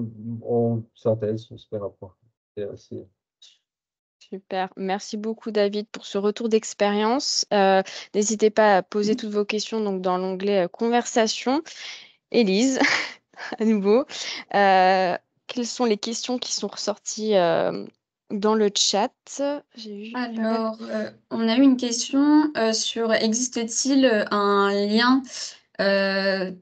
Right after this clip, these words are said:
Speaker 3: des, une liste des bureaux, euh, d'études agrégés par le ministère, euh, pour, euh, tout ce qui concerne les audits énergétiques ?
Speaker 1: Oui, alors il y a le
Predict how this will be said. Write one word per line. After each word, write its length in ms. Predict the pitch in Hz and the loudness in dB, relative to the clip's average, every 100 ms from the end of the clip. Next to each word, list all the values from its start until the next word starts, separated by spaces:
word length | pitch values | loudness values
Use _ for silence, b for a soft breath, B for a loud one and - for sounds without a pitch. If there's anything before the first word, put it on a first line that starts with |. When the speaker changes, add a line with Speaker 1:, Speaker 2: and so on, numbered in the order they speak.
| - | -16
Speaker 3:
des, 680 | 185 208 202 202 196 190 180 | -2 4 6 6 4 2 2
une 180 | 202 202 | 4 4
liste 300 | 233 254 226 | 4 4 2
des 160 | 196 | 2
bureaux, 420 | 196 214 226 247 226 | 2 2 4 4 4
euh, 200 | 180 175 | 2 2
d'études 320 | 202 - 247 | -2 -2 -2
agrégés 480 | 220 208 208 226 240 | -2 0 -2 -2 -2
par 160 | 202 | -4
le 80 | 185 | -4
ministère, 680 | 190 196 190 - 208 208 190 | -6 -6 -6 0 0 0 -2
euh, 100 | 180 | -4
pour, 320 | 180 208 202 | -4 -6 -2
euh, 100 | 185 | -2
tout 180 | 180 214 | -2 -4
ce 160 | 214 | -4
qui 160 | - - | -8 -10
concerne 320 | - 208 220 | -4 0 2
les 160 | 214 202 | 2 2
audits 240 | 202 254 - - | 2 0 -2 0
énergétiques ? 800 | 220 226 214 214 - - - _ _ _ _ _ _ _ _ _ _ _ _ _ _ - | 2 2 0 -2 -4 -10 -14 _ _ _ _ _ _ _ _ _ _ _ _ _ _ -6
Speaker 1:
Oui, 240 | 120 120 127 | 0 2 4
alors 200 | 123 123 | 4 6
il 80 | |
y 60 | 120 | 6
a 40 | |
le 400 | 117 120 117 113 | 6 6 4 2